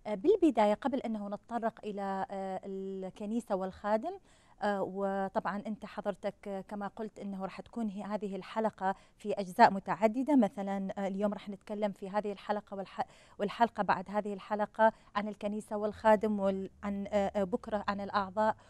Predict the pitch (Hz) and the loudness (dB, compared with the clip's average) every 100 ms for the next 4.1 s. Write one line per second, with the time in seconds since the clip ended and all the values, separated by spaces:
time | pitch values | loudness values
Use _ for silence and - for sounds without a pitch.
0 | - - 202 202 185 185 202 208 196 190 | -20 -2 4 6 6 2 2 2 2 2
1 | 196 226 214 208 226 247 196 - 220 185 | 0 0 0 4 4 4 0 -2 -4 -2
2 | 214 - 214 208 220 233 - _ 214 226 | -4 -2 -2 0 -2 -2 -4 _ -4 -4
3 | - 240 233 226 226 190 - 208 202 190 | -4 0 0 2 0 -2 -8 -10 -10 0
4 | 220 | 0